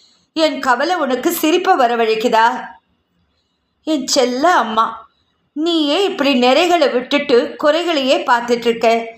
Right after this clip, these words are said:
எனக்கான வாழ்க்கை நிச்சயம் அமையும், கவலைப்படாத.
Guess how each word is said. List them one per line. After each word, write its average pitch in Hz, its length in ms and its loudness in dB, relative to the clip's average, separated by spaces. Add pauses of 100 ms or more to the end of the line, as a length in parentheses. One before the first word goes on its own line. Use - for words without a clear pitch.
(640)
எனக்கான 277 760 0
வாழ்க்கை 240 580 2
நிச்சயம் 320 540 0
அமையும், 226 480 -4 (320)
கவலைப்படாத. 226 880 2